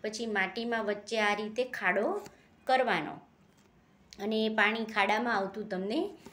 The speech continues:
જણાશે. તો આ રીતે વરસાદનું પાણી છે એ વાવ અને કૂવા સુધી પહોંચતું હશે, બરાબર ને વિદ્યાર્થી મિત્રો? તો આ તમારા હોમવર્કનો જવાબ હતો આકૃતિ સાથેનો. અને તમને મેં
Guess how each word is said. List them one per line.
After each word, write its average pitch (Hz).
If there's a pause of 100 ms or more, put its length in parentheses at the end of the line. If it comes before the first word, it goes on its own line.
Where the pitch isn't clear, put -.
(200)
જણાશે. 226 (360)
તો 226
આ 226
રીતે 247
વરસાદનું 247
પાણી 208
છે 226
એ 277
વાવ 214
અને 220
કૂવા 220
સુધી 220 (380)
પહોંચતું 302
હશે, 233 (580)
બરાબર 330
ને 415
વિદ્યાર્થી 220
મિત્રો? 175 (120)
તો 240
આ 233
તમારા 233
હોમવર્કનો 233 (640)
જવાબ 247
હતો 175
આકૃતિ 214
સાથેનો. 165
અને 247
તમને 247
મેં 254